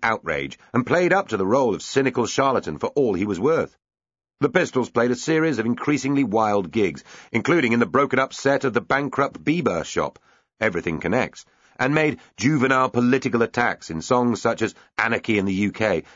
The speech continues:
and, in the year of the Silver Jubilee, God Save the Queen. Jim Callaghan can be accused of many things, but presiding over a fascist regime is not one of them.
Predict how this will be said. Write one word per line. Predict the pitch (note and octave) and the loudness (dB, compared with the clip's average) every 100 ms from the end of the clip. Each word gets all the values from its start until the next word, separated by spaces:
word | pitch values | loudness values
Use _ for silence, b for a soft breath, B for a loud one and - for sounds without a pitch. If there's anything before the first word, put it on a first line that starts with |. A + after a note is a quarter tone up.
| B | B
and, | D#3 D3+ C3+ | 0 2 2
in | |
the | C#3 | 2
year | C3+ D#3+ E3 | 4 4 2
of | C3+ | 0
the | |
Silver | C#3+ D#3+ E3+ E3 | -2 0 0 0
Jubilee, | D3+ D#3+ B2+ F#2 F2 B B - | 0 0 2 0 -2 B B -2
God | G#2 G2 | 0 0
Save | - F2+ E2 | -2 -2 -2
the | E2+ | -6
Queen. | - F#2+ E2 C#2 - _ _ _ _ - | -4 -2 -2 -6 -12 _ _ _ _ -2
Jim | F3 C#3 | 0 2
Callaghan | B2+ C#3 B2 A#2 A2 | 0 0 2 0 0
can | G2 C#3+ | 0 0
be | A#2+ | 0
accused | A2 - A#2+ F#2 | -2 0 -2 0
of | F2+ | -2
many | C3+ B2+ G2+ | 0 0 0
things, | F2 B2+ F#2+ D2+ - B B | -2 -2 -2 -4 -12 B B
but | C3 | -2
presiding | C3 C#3+ F#3 D#3+ | 0 0 0 2
over | B2+ A2+ | 0 0
a | |
fascist | G#2 - C3 A#2+ A2+ - | -2 -4 -4 -2 -4 -2
regime | G2 G#2 F#2 A2 A2 D#2+ | -2 -2 -2 -2 -2 -2
is | E2 | -4
not | F#2 A#2 A2+ - - | -4 -2 0 -2 -4
one | G2 F2+ | -2 -2
of | C2+ | -6
them. | C2 | -12